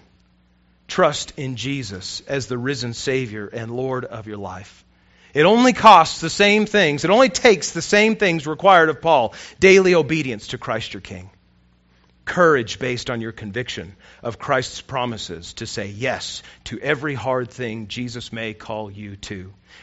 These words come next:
Christian, if you believe the gospel, if you are convinced of the gospel, if you are convicted that it is the w-, truth about how to be right with God, you can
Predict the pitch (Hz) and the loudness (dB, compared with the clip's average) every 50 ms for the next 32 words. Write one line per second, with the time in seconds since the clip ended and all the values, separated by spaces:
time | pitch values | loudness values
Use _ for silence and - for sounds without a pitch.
0 | _ _ - 160 156 - - 139 135 127 117 - 156 151 117 117 107 110 120 135 | _ _ -8 -8 -6 -6 -8 -8 -10 -10 -10 -10 -12 -10 -10 -12 -12 -8 -6 -4
1 | 160 170 175 151 - 170 160 170 165 165 165 - - - 180 175 165 - - - | -4 -4 -6 -6 -8 -6 -2 -2 -2 -2 -2 -6 -8 -8 -8 -8 -8 -12 -18 -14
2 | - 131 120 143 143 131 120 - - - 107 104 101 95 143 165 202 196 - - | -14 -10 -6 -4 -4 -4 -4 -6 -10 -12 -12 -12 -8 -4 -2 -2 0 -2 -4 -8
3 | - - 170 151 139 156 156 160 160 160 160 - - - 160 156 - - - - | -8 -8 -8 -6 -6 -4 -2 0 0 0 -2 -4 -8 -8 -8 -8 -8 -10 -10 -8
4 | - 143 143 165 180 185 170 156 - - 143 135 127 117 180 - 214 - 220 220 | -8 -6 -2 2 4 4 4 4 2 -2 -6 -6 0 2 2 2 2 2 0 0
5 | 208 143 160 139 135 180 196 185 156 143 117 113 110 156 185 208 220 226 226 220 | 2 2 2 2 4 4 4 4 2 -2 -6 -6 -2 0 2 4 4 4 2 0
6 | - - - 139 147 - - - - - - - - 240 254 220 160 135 127 - | -4 -10 -10 -4 -4 -4 -4 -4 -10 -8 -6 0 4 6 8 8 6 6 2 -4
7 | - - - - - 160 165 175 165 147 131 135 202 214 226 240 226 208 208 175 | -10 -18 -16 0 2 4 6 6 6 4 4 4 6 8 8 8 6 4 0 -2
8 | 160 156 143 135 151 175 196 220 220 208 180 190 - - - 180 165 143 127 123 | -2 -4 -2 4 6 8 8 8 6 2 0 0 0 2 4 6 6 6 6 2
9 | 117 120 160 165 131 - - 202 202 208 220 220 226 226 | 0 -4 -6 -8 -8 -4 0 2 2 4 4 4 2 0